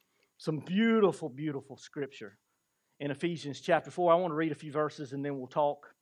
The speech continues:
Ephesians four twenty-four says this, "And put on a new self."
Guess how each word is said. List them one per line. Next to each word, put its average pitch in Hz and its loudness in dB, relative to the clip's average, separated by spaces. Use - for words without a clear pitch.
Ephesians 156 -2
four 175 -2
twenty-four 165 -4
says 156 0
this, 156 0
"And 160 -4
put 269 4
on 220 4
a 147 0
new 156 -2
self." - -8